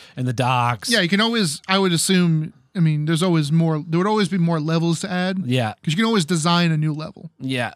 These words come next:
Speaker 1: and, and then, and so you, you get, like, a couple D L Cs like that, but
Speaker 2: Like,
Speaker 1: the
Speaker 2: the
Speaker 1: games
Speaker 2: guns wouldn't really, the guns wouldn't really matter.
Speaker 1: No.
Speaker 2: Right?
Speaker 1: Skins, like, what's, what skins would you want?
Speaker 2: Exactly.
Speaker 1: And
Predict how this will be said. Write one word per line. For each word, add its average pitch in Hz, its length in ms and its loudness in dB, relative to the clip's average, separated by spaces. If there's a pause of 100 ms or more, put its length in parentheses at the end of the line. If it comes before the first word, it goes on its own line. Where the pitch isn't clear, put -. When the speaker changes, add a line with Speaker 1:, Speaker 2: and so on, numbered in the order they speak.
(140)
Speaker 1:
and, 143 300 -4
and 123 200 -4
then, 127 220 -4
and 123 100 -6
so - 120 -4
you, 135 200 0
you 143 260 -6
get, 143 200 -4
like, 135 160 -2
a 107 60 -10
couple 131 300 -4
D 123 180 -2
L 113 100 -2
Cs 123 260 -6
like 107 180 -6
that, 160 340 0 (500)
but 135 200 -2 (680)
Speaker 2:
Like, 185 180 0
Speaker 1:
the 156 60 0
Speaker 2:
the 170 80 -8
Speaker 1:
games 170 200 2
Speaker 2:
guns 190 480 2
wouldn't 165 520 0
really, 185 280 0
the 160 140 -4
guns 170 260 2
wouldn't 165 240 0
really 165 160 0
matter. 151 540 -4
Speaker 1:
No. 127 400 -2 (120)
Speaker 2:
Right? 185 440 -4
Speaker 1:
Skins, 165 640 0
like, 143 180 -2
what's, 131 400 -4
what 131 240 -4
skins 135 320 -2
would 120 140 -4
you 117 100 -4
want? 113 320 -6
Speaker 2:
Exactly. 160 520 -4
Speaker 1:
And 135 380 0